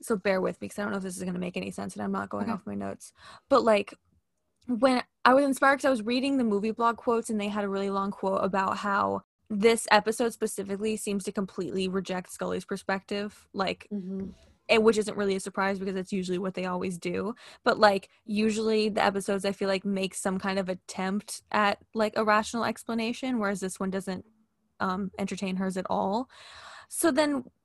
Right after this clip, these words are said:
Speaker 1: when Melissa says, "It's like you've lost all touch with your intuition," the use of intuition has a lot of gendered s-, assumptions that go along with it, 'cause women are described as very intuitive and emotional.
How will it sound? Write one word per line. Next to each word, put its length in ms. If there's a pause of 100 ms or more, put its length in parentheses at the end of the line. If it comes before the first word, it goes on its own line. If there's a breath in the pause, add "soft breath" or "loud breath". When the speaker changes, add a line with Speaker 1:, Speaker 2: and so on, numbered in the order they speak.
(300)
Speaker 1:
when 280
Melissa 440
says, 560
"It's 240
like 200
you've 180
lost 340
all 160
touch 320
with 120
your 220
intuition," 840 (400 soft breath)
the 200
use 240
of 120
intuition 920
has 220
a 40
lot 180
of 100
gendered 340
s-, 260
assumptions 540
that 140
go 120
along 320
with 160
it, 220
'cause 140
women 300
are 200
described 400
as 80
very 240
intuitive 640
and 100
emotional. 580